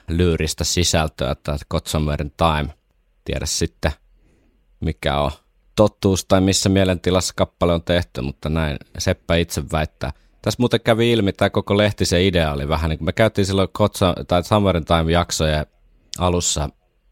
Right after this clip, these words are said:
vähän läpi sitä, että mitä jengi teki niin kuin siinä breakin aikana, siis Iron Maiden,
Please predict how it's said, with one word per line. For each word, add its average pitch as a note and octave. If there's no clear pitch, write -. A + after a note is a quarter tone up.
vähän F#2
läpi F#2
sitä, E2
että D2+
mitä D#2
jengi D#2+
teki C#2+
niin C#2+
kuin C#2+
siinä D2+
breakin D2
aikana, C2+
siis C#2+
Iron C#2
Maiden, C#2